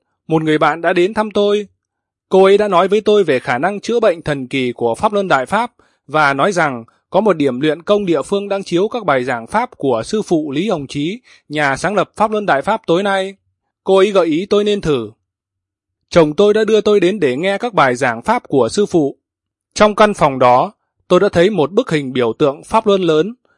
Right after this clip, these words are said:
và những tấm áp phích, chân, thiện, nhấn.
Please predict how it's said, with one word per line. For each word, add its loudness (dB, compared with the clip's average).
và 2
những -4
tấm 0
áp -4
phích, -2
chân, 0
thiện, 0
nhấn. -2